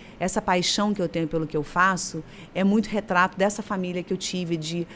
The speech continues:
não temer, né? A gente era muito simples, mas a gente era muito querido, então as portas se abrem muito.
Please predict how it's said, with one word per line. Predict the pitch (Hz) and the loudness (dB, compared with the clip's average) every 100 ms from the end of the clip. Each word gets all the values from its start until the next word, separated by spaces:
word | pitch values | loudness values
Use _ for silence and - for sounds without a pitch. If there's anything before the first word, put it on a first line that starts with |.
| - | -8
não | 190 220 | 0 0
temer, | 247 226 196 185 185 | 4 4 4 4 4
né? | 185 175 | 2 0
A | |
gente | 170 185 196 | 0 0 0
era | 185 | 0
muito | 202 | 0
simples, | - - 208 185 175 | 0 2 2 0 -2
mas | 175 170 | -2 -2
a | |
gente | 165 180 - 175 - 170 | -4 -4 -6 -8 -12 -8
era | - 175 | -2 0
muito | 196 202 | 2 2
querido, | 202 196 185 | 2 0 0
então | 190 | -4
as | 202 | -2
portas | 214 208 220 | -2 0 0
se | - | 4
abrem | 196 202 220 | 6 8 8
muito. | 202 202 208 202 202 | 8 8 6 4 -2